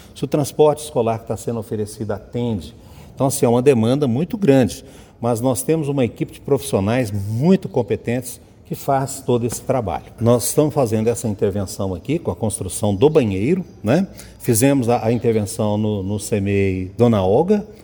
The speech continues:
com a construção de uma sala. Então, nós estamos sempre procurando fazer com que a estrutura da escola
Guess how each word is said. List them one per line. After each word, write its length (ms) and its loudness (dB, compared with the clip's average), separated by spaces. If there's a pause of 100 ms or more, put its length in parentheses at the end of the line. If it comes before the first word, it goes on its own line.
(100)
com 100 -4
a 40 -4
construção 600 -4
de 100 -2
uma 200 0
sala. 560 2 (340)
Então, 180 2
nós 140 4
estamos 240 0
sempre 300 4
procurando 800 2
fazer 380 -2
com 140 -4
que 100 -2
a 40 4
estrutura 640 4
da 140 4
escola 600 2